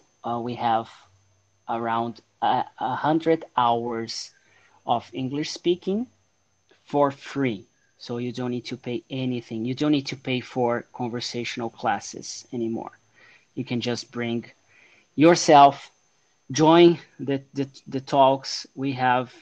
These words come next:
every day in English, and we have also Spanish, French, Italian, German.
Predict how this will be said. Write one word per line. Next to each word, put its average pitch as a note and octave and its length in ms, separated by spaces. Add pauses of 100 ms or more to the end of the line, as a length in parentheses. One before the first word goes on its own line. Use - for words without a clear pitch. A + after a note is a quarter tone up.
(280)
every C#3 260
day C3 260
in B2+ 100
English, B2 640
and A#2+ 240
we B2 120
have A2+ 440
also A#2+ 340
Spanish, B2 580
French, A#2 560
Italian, A2+ 500
German. D3 400